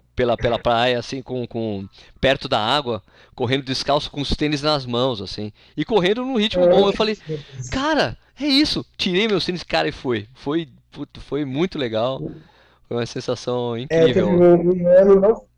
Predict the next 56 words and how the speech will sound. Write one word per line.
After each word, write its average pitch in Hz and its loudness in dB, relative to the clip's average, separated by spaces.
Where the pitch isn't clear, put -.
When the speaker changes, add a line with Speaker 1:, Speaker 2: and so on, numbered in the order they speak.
Speaker 2:
não 185 6
vou 214 8
lembrar 170 6
qual 170 6
praia 156 6
que 151 0
era, 151 6
um 156 6
trecho 160 2
de 147 -2
quatro 170 0
quilômetros, 147 4
acho - -12
que 170 -2
na 170 2
minha 165 6
segunda 233 6
vez 165 6
na, 143 4
na 139 4
ilha. 127 0
Entra 151 2
de 151 2
quatro 190 6
quilômetros 180 6
pela 175 6
areia, 165 6
também 156 4
a 151 2
maré 156 4
não 160 8
ajudou, 156 6
comecei 170 4
a - 4
correr, 175 6
não 190 8
ia. 139 2
Parei, 156 4
tirei 156 2
os 143 2
dois 165 6
tênis 160 6
e 170 2
fui, 165 2
fui 160 -4
descalço. 131 -8
Speaker 1:
E 101 -4
aí 104 -2
vai, 143 0
Speaker 2:
Então, 110 -4
Speaker 1:
né? - -10
Speaker 2:
quatro 165 2
quilômetros 156 4
Speaker 1:
E - 6
aí 143 4
vai. - -6